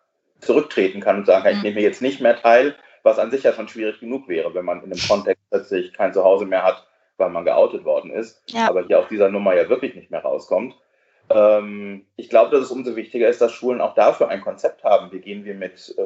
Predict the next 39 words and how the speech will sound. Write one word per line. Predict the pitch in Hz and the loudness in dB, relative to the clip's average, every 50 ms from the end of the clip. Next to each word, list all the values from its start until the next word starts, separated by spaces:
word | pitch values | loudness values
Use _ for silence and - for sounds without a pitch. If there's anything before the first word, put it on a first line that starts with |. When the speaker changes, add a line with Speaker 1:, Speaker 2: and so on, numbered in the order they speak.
| - | -6
Speaker 1:
Homo- | - 113 113 113 110 | -6 -4 -2 0 -2
und | - 104 - | -2 -4 -8
Queerphobie | - 101 104 - 113 104 110 | -8 -8 -6 -4 -6 -6 -6
im | 107 101 | -2 0
Allgemeinen | - 95 92 98 95 90 85 82 87 85 | 0 0 0 -2 -4 -2 -4 -4 -4 0
um | - - 143 175 - | 0 0 0 0 -2
und | - - - - | -4 -6 -6 -6
wie | 202 | -8
reagieren | 190 - 92 87 - - 120 156 185 | -4 -2 -2 -2 2 2 0 0 2
wir | 170 110 | 0 2
darauf, | - 85 78 - 65 - - - _ - | 4 2 4 4 2 0 0 -2 _ -10
wenn | 90 87 87 | -10 -10 -8
so | - 85 | -6 -6
etwas | - - - - 85 - - - | -6 -6 -4 -6 -6 -6 -6 -12
passiert? | - 87 - - 117 113 95 - - - _ _ _ _ _ _ _ _ _ _ _ _ _ _ _ _ _ _ _ | -18 -18 -14 -2 0 2 2 2 -2 -8 _ _ _ _ _ _ _ _ _ _ _ _ _ _ _ _ _ _ _
Ähm, | - 92 92 90 87 87 82 _ _ | -4 -4 -4 -10 -14 -18 -20 _ _
manchmal | - - - 95 95 95 98 104 110 120 123 117 | -20 -18 -16 -12 -4 -2 -2 -2 2 2 2 4
erleben | 117 117 120 120 127 | 6 6 4 4 4
wir, | 123 | 2
dass | 123 123 117 | 2 2 2
da | - 123 | 0 -4
Schulen | 120 - 120 131 131 123 | -6 -4 -4 -4 -4 -2
sowas | 120 117 113 113 - | 0 0 0 0 2
gerne | - 110 113 120 127 123 | 2 2 4 2 0 -2
in | 92 113 120 | -8 -12 -14
die | 117 117 | -14 -12
Verantwortung | 113 - - - 117 123 120 - 120 113 117 117 110 107 107 107 101 101 98 | -6 -6 -6 -6 -6 -10 -6 -2 0 0 0 0 -4 -10 -16 -16 -20 _ _
des, | 107 107 - - - | -12 -12 -12 -8 -4
der | 110 107 | -4 -4
Betroffenen, | - - - _ - 147 147 - 135 107 95 90 87 85 _ _ _ _ - | -4 -4 -2 _ 2 2 2 -2 -8 -12 -12 -14 -16 _ _ _ _ _ -2
Speaker 2:
Ja. | - 247 233 - - - - - | 0 2 2 2 -2 -8 -6 -4
Speaker 1:
ähm, | 95 98 - | -4 -4 -4
überlegen, | - - 202 196 196 - - - | -6 -8 -6 -6 -6 -8 -8 -10
äh, | - - - - - _ _ _ | -12 -14 -14 -16 -20 _ _ _
übertragen | - 98 101 104 95 - - 98 98 104 110 | -12 -4 -2 -2 -2 2 2 4 4 4 2
und | 104 - | 2 4
sagen, | 107 101 104 104 101 | 4 4 4 2 -4
„Hier, | 110 117 117 113 113 - - | -2 0 2 2 2 2 0
ähm, | 101 101 104 104 101 101 101 101 101 - | -2 -4 -4 -8 -10 -12 -12 -14 -16 -18